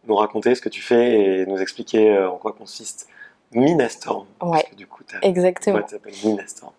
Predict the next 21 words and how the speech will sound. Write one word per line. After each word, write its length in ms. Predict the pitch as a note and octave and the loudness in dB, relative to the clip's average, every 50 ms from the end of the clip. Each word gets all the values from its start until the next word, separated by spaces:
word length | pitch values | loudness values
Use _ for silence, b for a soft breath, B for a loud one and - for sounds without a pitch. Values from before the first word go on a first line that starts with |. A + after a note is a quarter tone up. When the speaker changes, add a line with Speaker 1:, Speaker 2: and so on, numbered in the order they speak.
| _ | _
Speaker 2:
Alors 260 | - F#3 F3 F3 E3+ | 0 0 2 2 0
en 60 | E3+ E3+ | 0 2
fait, 240 | - A3+ A3+ - | 2 2 2 4
euh, 300 | - G#3 F#3+ F#3 F3+ F3 | 4 4 4 4 4 2
moi 180 | E3+ F3 F#3+ G#3 | 2 2 0 0
j'ai 180 | G#3+ F#3 F3+ E3 | 2 2 0 0
créé 360 | - - - F#3 F#3+ G3 G3+ | -2 -2 2 4 4 6 4
avec, 340 | F#3+ E3+ D#3+ D#3+ - - - | 4 4 2 0 0 0 0
euh, 360 | E3+ E3 D#3+ D#3+ D#3+ D#3+ D#3+ | 0 2 2 2 2 0 0
donc, 180 | D#3+ D#3 - - | -4 -6 -4 0
mon 80 | F3+ | 0
associée 380 | F3+ F3 - - F3 - - G3+ | 2 2 0 -4 -4 -2 -2 -2
Chloé 500 | F#3+ - - G3 G3 G#3+ A#3 B3 C4 B3+ - | 0 0 2 4 6 8 8 6 6 2 0
une 160 | F3 F3 F3 | -4 -4 0
marque 200 | F3+ G#3 A3 G3 | 0 0 0 0
de 80 | F3 F3 | -2 0
lingerie 320 | E3+ F3+ F#3 E3+ E3+ F3+ | 0 0 0 0 -2 -2
qui 100 | - - | -4 -2
s'appelle 320 | - F3+ - F3+ F#3 G3 F#3+ | -4 -2 0 2 2 2 2
Minastorm, 600 | F#3 G3 G#3+ G#3 F3 E3+ - - E3+ E3+ F#3+ F#3+ | 2 2 2 2 2 -2 -4 -8 -8 -8 -8 -10
effectivement. 500 | E3 - D#3 - - - D#3 D3+ - | -12 -14 -14 -14 -14 -10 -2 -2 -2